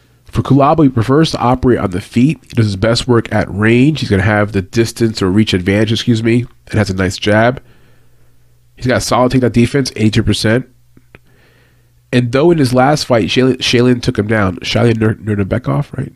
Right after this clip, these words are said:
Nurmagomedov? <laughs> Tough name to say. But Shanlian took him down early in the round one, but Joshua got back up. He showed the ability to get back to his feet, and from there actually had good takedown defense for the rest of the fight.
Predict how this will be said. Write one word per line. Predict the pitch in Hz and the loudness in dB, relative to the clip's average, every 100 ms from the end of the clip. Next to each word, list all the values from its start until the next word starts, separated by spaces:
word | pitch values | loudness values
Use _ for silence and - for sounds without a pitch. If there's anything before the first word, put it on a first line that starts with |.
| - | -6
Nurmagomedov? | 104 101 95 110 139 139 135 - - - - - 143 - - - - | -4 -2 -2 0 0 -2 -4 -6 -2 0 -2 -6 -12 -20 -20 -20 -20
<laughs> | - - - - | -20 -20 -20 -10
Tough | - 104 | -4 -2
name | 98 | -2
to | 95 | -2
say. | - 98 92 _ - _ _ _ _ - | 0 0 -2 _ -20 _ _ _ _ -4
But | 107 | -2
Shanlian | - 135 139 135 | 0 0 2 0
took | - 143 135 | 0 -4 -2
him | 123 104 | -2 0
down | 113 131 135 110 104 - _ _ - | 0 2 2 0 -2 -12 _ _ -2
early | 143 139 | 2 2
in | |
the | 113 | 2
round | 113 104 | 0 0
one, | 104 139 123 113 - - - | 0 0 0 -6 -14 -16 -8
but | 104 | -4
Joshua | - 117 127 123 | 0 0 0 -2
got | - 107 123 | -2 -2 0
back | 120 120 | -2 -2
up. | 170 175 - - | -2 -4 -8 -12
He | 107 | -8
showed | 101 - 113 | -4 0 0
the | |
ability | 110 110 98 | 2 2 0
to | |
get | 92 110 | 0 -2
back | 113 117 117 | 0 -2 0
to | 131 | 0
his | 113 | 0
feet, | - 107 107 110 _ _ _ _ _ - | 0 0 0 -2 _ _ _ _ _ -12
and | 104 | -6
from | 110 107 | -4 -2
there | 113 113 | 0 2
actually | 104 - 101 | 0 -2 -4
had | 92 | -4
good | 98 | -6
takedown | 95 90 | -8 -10
defense | 101 - 87 | -10 -10 -8
for | 87 | -6
the | 87 | -6
rest | 98 | -6
of | - | -8
the | |
fight. | - 87 | -6 -6